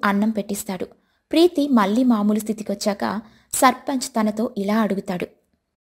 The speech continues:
"అమ్మా, ఎవరు నువ్వు? నిన్ను ఎక్కడా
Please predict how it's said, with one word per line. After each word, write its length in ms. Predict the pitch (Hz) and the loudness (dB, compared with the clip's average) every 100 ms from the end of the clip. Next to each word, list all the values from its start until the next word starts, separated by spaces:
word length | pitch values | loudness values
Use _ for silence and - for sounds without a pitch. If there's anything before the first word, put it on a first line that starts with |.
| - | -6
"అమ్మా, 360 | 180 165 196 277 - _ - | -4 0 0 0 -6 _ 2
ఎవరు 320 | 175 160 226 | 4 4 2
నువ్వు? 380 | 277 247 254 254 - _ _ _ - | 0 -2 -2 -4 -10 _ _ _ -6
నిన్ను 220 | 214 185 | -2 0
ఎక్కడా 440 | 247 170 - 196 | 0 0 0 -2